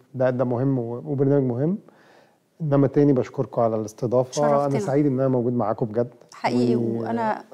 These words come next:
Speaker 1: و-،
Speaker 2: مبسوطة باللقاء جدًا.
Speaker 1: وسعيد إني موجود مع حضرتك تحديدًا يعني.
Speaker 2: بشكر حضرتك سيادة النقيب.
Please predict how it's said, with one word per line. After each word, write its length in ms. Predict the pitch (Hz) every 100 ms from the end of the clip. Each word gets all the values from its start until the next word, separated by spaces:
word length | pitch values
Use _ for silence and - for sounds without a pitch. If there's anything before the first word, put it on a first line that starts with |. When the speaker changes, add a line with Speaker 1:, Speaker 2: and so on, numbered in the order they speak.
| -
Speaker 1:
و-، 300 | 123 - 226
Speaker 2:
مبسوطة 420 | 117 120 240 262
باللقاء 440 | 226 202 - 208
جدًا. 120 | 208 139
Speaker 1:
وسعيد 320 | - 139 156
إني 100 | 139
موجود 240 | 131 127
مع 100 | 156 107
حضرتك 200 | 135 -
تحديدًا 340 | - 127 123
يعني. 120 | 104 101
Speaker 2:
بشكر 220 | 220 -
حضرتك 360 | 208 190 180 175
سيادة 180 | 180 180
النقيب. 300 | 175 -